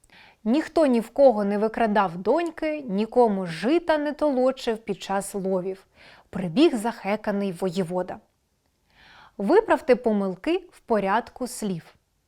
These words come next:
Дізнались на уроках української літератури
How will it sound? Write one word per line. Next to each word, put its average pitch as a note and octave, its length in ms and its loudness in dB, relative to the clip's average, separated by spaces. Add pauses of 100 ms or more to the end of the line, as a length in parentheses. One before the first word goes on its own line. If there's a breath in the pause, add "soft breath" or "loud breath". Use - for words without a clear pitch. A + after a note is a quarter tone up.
(320 loud breath)
Дізнались D#4 680 -2
на A#3 100 0
уроках G3+ 720 -2
української A#3 720 -2
літератури C4+ 800 -4